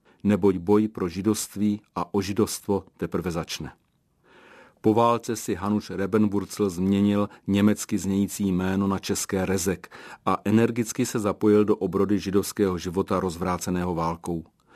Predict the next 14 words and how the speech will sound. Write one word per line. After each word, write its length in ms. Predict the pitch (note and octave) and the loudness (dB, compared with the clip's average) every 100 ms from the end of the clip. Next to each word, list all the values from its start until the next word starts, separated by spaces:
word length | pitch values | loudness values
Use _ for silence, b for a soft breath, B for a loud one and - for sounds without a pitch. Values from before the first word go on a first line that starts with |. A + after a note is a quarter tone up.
| B B - | B B -4
Působil 400 | G#2+ A#2+ G#2+ G2 | 0 2 4 2
v 80 | - | 2
organizacích, 920 | G#2+ A2 G#2+ G#2+ G#2+ - G#2+ G#2 - | -2 2 2 2 -2 -2 -4 -4 -6
které 340 | - G2 F#2+ | -6 -2 -2
pečovaly 560 | E2+ G2+ - F#2+ F#2+ G2 | -2 -2 -2 -2 0 -2
o 140 | F#2+ | -2
navrátivší 800 | F#2 F#2 G2 G2 F2+ F#2+ - G2+ | -2 0 0 -2 -4 -8 -6 -6
z 80 | - | -6
koncentračních 840 | - F2 G2 F2+ F#2 - F#2+ E2+ | -6 -4 -4 -4 -6 -6 -6 -6
táborů 600 | - F2+ F2+ F#2+ G2 F#2+ B B - | -2 0 0 0 -2 -4 B B -6
a 180 | F2+ | -4
o 40 | - | -2
památku 480 | G2 F#2 F2+ - E2+ | 0 0 0 -4 -6
zavražděných. 760 | F#2 G2 F#2 F#2 F#2+ F#2+ - | -2 -2 -2 -2 0 -2 -6